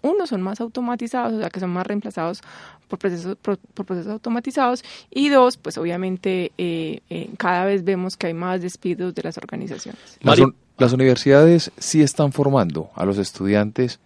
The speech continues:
Speaker 2: para ser emprendedores.
Speaker 1: Sí, digamos que las universidades vienen haciendo, a ver, eh, las universidades vienen haciendo su ejercicio en la formación de emprendimientos. Hay unas que están mucho más avanzadas que otras. Hay unas que ya tienen organizados,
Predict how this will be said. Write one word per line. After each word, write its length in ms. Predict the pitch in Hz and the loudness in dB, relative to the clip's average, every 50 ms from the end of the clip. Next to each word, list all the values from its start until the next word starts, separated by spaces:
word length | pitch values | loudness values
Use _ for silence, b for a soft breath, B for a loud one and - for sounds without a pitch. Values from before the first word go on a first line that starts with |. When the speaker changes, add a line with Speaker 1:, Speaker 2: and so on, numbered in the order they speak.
| _ - | _ -6
Speaker 2:
para 160 | - 95 92 | -4 -4 -4
ser 100 | - 101 | -2 -4
emprendedores. 720 | 107 110 - 107 92 90 92 107 131 135 123 110 - - _ _ b b b b b b b b b b b b | -4 -4 -4 -6 -4 -2 -2 -2 -2 -4 -6 -8 -14 -18 _ _ b b b b b b b b b b b b
Speaker 1:
Sí, 480 | - - - - 247 226 208 190 180 175 | -16 -8 -2 0 2 2 2 0 -2 -4
digamos 400 | 185 190 202 208 214 233 240 - | -4 -4 -2 -2 -4 -4 -6 -4
que 160 | - 240 214 | -4 -2 -2
las 140 | 208 196 226 | -2 -2 -4
universidades 500 | 226 214 208 214 208 - 220 208 214 214 | -4 -6 -6 -6 -4 -2 -2 -2 -2 -2
vienen 240 | 214 247 254 247 240 | -2 -4 -2 -2 -2
haciendo, 480 | 226 220 233 220 208 226 247 254 226 - | -2 -2 -4 -2 0 2 2 2 2 0
a 60 | - | -2
ver, 240 | 190 180 165 113 - b b b b b b b b b b b b - | -4 -4 -6 -8 -12 b b b b b b b b b b b b -6
eh, 480 | - 208 214 220 220 220 220 214 214 - - - | -2 0 2 4 4 4 4 4 2 0 -2 -6
las 160 | - - 226 233 | -2 0 2 2
universidades 540 | 233 233 233 226 220 240 233 226 233 247 | 4 4 4 2 4 4 6 6 6 4
vienen 220 | 247 277 285 277 254 | 2 0 2 2 2
haciendo 360 | 233 - 240 220 220 240 269 | 2 2 2 4 6 4 4
su 300 | 269 - - 277 254 226 | 4 2 2 6 8 8
ejercicio 640 | 214 294 269 202 196 - 320 339 392 - 392 330 311 | 8 6 2 0 0 0 2 2 2 4 2 2 4
en 80 | 294 254 | 4 2
la 80 | 233 | 2
formación 400 | 240 226 196 196 190 190 196 190 | 2 0 0 0 0 0 -2 -2
de 80 | 185 202 | 0 0
emprendimientos. 720 | 220 220 226 220 202 185 185 202 202 185 170 160 - - | 0 0 0 0 2 2 2 2 2 0 -2 -6 -8 -8
Hay 220 | - - 196 208 214 | -2 0 2 2 4
unas 240 | 240 247 262 254 - | 4 4 2 2 0
que 80 | - | -2
están 200 | 220 - 214 190 | -2 0 0 0
mucho 300 | 185 202 226 240 - 269 | 2 2 2 2 2 2
más 220 | 240 233 233 226 254 | 2 2 2 2 2
avanzadas 500 | 220 202 185 180 - 190 185 202 214 - | 2 2 0 -2 -2 -2 -2 -2 -4 -2
que 140 | - 196 | 0 0
otras. 340 | 208 247 247 - - - - | 2 2 0 -2 -6 -6 -4
Hay 160 | - 175 170 | -4 -4 -2
unas 220 | 180 190 208 214 - | 0 0 0 0 0
que 100 | - 185 | -2 -4
ya 80 | 180 | -2
tienen 240 | 165 - 202 196 208 | -2 0 0 0 0
organizados, 720 | 202 190 180 180 175 180 180 - 185 175 185 196 - - | 0 0 -2 -2 -2 -2 -2 0 2 2 2 2 0 -2